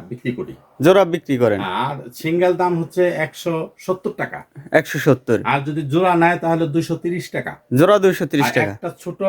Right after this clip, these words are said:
Speaker 1: একটা বড়, এটা হলো জোড়া।
Speaker 2: এটা জোড়া, হ্যাঁ?
Speaker 1: যে-, যেমনে মিলাতে পারবে।
Speaker 2: আচ্ছা।
Speaker 1: স্কয়ার শেপ,
Speaker 2: হ্যাঁ।
Speaker 1: কর্নার শেপ,
Speaker 2: জি।
Speaker 1: ডি শেপ,
Speaker 2: জি।
Speaker 1: ছোট বড় যেমনে মিলায় নেয় আমরা মিলাতে পারবো। যদি মিলায় নেয়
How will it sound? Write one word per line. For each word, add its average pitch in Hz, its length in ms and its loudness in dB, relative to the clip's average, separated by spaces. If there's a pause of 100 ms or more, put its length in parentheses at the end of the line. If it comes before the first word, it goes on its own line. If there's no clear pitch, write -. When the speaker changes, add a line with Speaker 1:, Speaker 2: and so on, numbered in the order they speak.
(200)
Speaker 1:
একটা 143 260 -4
বড়, 123 260 4
এটা 127 140 0
হলো 131 160 -2
জোড়া। 117 300 0 (180)
Speaker 2:
এটা 156 180 6
জোড়া, 127 260 4
হ্যাঁ? 139 140 0
Speaker 1:
যে-, 185 360 2
যেমনে 170 280 2
মিলাতে 170 380 2
পারবে। 87 400 -4 (280)
Speaker 2:
আচ্ছা। 139 380 2
Speaker 1:
স্কয়ার 156 240 0
শেপ, 160 480 -4 (180)
Speaker 2:
হ্যাঁ। 113 200 2
Speaker 1:
কর্নার 151 480 0
শেপ, 151 500 -4 (280)
Speaker 2:
জি। 117 280 4
Speaker 1:
ডি 151 280 0
শেপ, 151 420 -6 (360)
Speaker 2:
জি। 127 140 6
Speaker 1:
ছোট 170 140 0
বড় 160 260 -2
যেমনে 156 380 -4
মিলায় 160 280 0
নেয় 147 100 0
আমরা 139 140 2
মিলাতে 127 300 2
পারবো। 101 140 0
যদি 110 180 -8
মিলায় 165 300 2
নেয় 165 260 2